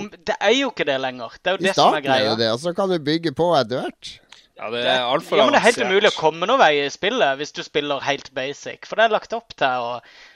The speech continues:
Speaker 2: du må kunne drible
Speaker 1: Når du
Speaker 2: litt, du
Speaker 1: starter
Speaker 2: må
Speaker 1: spillet nå, så går den ut fra at du ikke kan noe som helst, og den starter
Speaker 2: Ok.
Speaker 1: med å måle de tre første kampene. Da måler han hvor mye du kan, og så legger han vanskelighetsgraden deretter.
Speaker 2: Ja, men det er flott å høre.
Speaker 1: Ja.
Speaker 2: Da må jeg tilbake igjen.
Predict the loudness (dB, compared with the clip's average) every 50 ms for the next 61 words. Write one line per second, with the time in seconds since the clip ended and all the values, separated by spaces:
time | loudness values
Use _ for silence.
0 | _ _ -6 -6 -6 -4 -2 2 2 2 2 0 -6 -4 -2 -2 -4 -2 -2 2
1 | 2 4 4 4 4 2 4 4 6 8 8 8 6 4 2 -2 -2 -2 0 0
2 | 2 4 4 4 4 4 4 2 2 0 -2 0 2 0 0 0 0 -2 -2 -2
3 | 0 -2 -2 -2 -2 -4 -6 -6 -6 -6 -2 0 0 0 0 -2 -2 -2 -2 -4
4 | -6 -6 -6 -4 -4 -4 -4 -6 -10 -10 -10 -8 -6 -6 -8 -6 -2 0 0 2
5 | 0 0 -2 -2 -2 -2 0 0 0 2 0 0 0 2 2 4 4 4 2 2
6 | -2 -2 -4 -8 -10 -6 -4 -4 -2 -2 -2 -4 -4 -4 -4 -2 -2 -2 -2 0
7 | 0 0 0 0 0 -2 -2 -2 0 0 2 2 2 2 2 2 0 0 0 -2
8 | -4 -8 -8 -8 -6 -6 -4 -6 -4 -6 -6 -6 -4 -4 -2 -2 -4 -4 -4 -4
9 | -4 -2 0 0 -2 -2 -2 -2 -2 -2 0 -2 -2 -2 -4 -6 -8 -6 -6 -6
10 | -6 -6 -6 -6 -6 -6 -8 -10 -10 -8 -8 -8 -8 -10 -14 _ -16 -16 -16 -18
11 | -20 _ -20 -20 -20 -14 -6 -2 -2 -2 0 0 0 -2 -2 -4 -6 -6 -6 -6
12 | -8 _ -6 -2 0 0 0 0 -2 -6 -6 -6 -6 -4 -2 -2 0 -2 -2 -2
13 | 0 0 0 0 0 -2 -2 -2 -2 0 -2 -4 -4 -6 -8